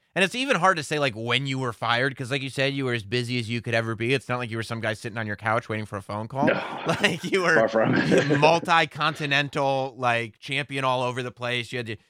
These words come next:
Speaker 1: run in T N A and, and the U K indies. But, like,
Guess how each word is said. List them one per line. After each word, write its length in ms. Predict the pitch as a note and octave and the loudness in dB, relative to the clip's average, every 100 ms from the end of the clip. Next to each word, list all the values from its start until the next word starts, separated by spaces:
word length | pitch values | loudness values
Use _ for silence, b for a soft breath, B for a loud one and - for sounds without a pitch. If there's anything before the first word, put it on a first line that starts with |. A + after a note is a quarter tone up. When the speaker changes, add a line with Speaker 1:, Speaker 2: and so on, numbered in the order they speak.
| _ - | _ -2
Speaker 1:
run 240 | B2+ D#3 | 2 2
in 120 | D3+ C3 | 2 -4
T 200 | D#3 C#3 | -4 -2
N 120 | C3 | 2
A 300 | E3 D#3+ D3 | 4 4 2
and, 140 | A#2+ | -2
and 240 | A2+ A#2+ A#2 | -6 -6 -6
the 80 | A#2 | -6
U 200 | D3+ E3+ | -8 -6
K 320 | D#3 D#3 D3+ | -6 -4 -4
indies. 300 | D3 D3+ C#3 | -4 -6 -8
But, 200 | C#3+ C3+ | -12 -6
like, 220 | D3 | -6